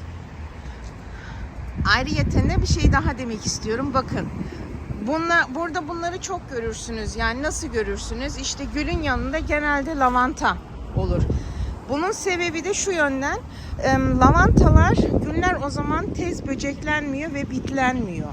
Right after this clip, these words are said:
Genelde, e, lavant-, yani gülü ektiğiniz zaman genelde böyle yanında da lavanta çeşitleri görürsünüz. Ve burada da çok güzel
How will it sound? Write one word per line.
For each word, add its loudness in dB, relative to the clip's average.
Genelde, 0
e, -2
lavant-, 2
yani 0
gülü -4
ektiğiniz -4
zaman 0
genelde -2
böyle -2
yanında -2
da 0
lavanta 0
çeşitleri -4
görürsünüz. 6
Ve -4
burada -6
da -4
çok -6
güzel -2